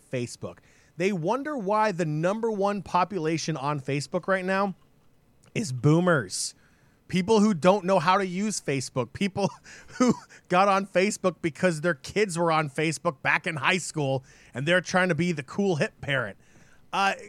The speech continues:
congratulations. You're essentially marketing to people that barely know how to double-click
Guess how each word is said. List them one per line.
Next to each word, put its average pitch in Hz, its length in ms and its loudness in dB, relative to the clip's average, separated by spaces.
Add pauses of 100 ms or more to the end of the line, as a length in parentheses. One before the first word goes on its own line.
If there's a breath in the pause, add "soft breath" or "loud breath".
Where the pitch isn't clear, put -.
(120)
congratulations. 247 960 0
You're 208 460 2
essentially 233 680 -2 (280)
marketing 185 760 0 (1300)
to 226 280 -2 (200)
people 269 380 2
that 202 420 -2
barely 233 320 4
know 220 300 0
how 220 140 -2
to 214 140 -2 (200)
double-click 226 480 -2